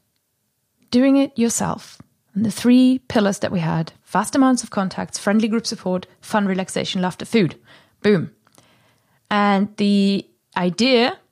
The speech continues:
I have for you today, hope you get excited, is dun, dun, dun, dun, dun, designing your own immersion day.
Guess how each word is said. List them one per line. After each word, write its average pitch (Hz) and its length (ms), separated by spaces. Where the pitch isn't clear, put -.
I 185 80
have 202 240
for - 100
you 220 500
today, 196 540
hope 226 240
you 233 80
get 214 120
excited, 196 520
is 262 720
dun, 175 240
dun, 196 240
dun, - 0
dun, 247 240
dun, 302 680
designing 214 880
your 185 220
own 190 500
immersion 175 840
day. 151 460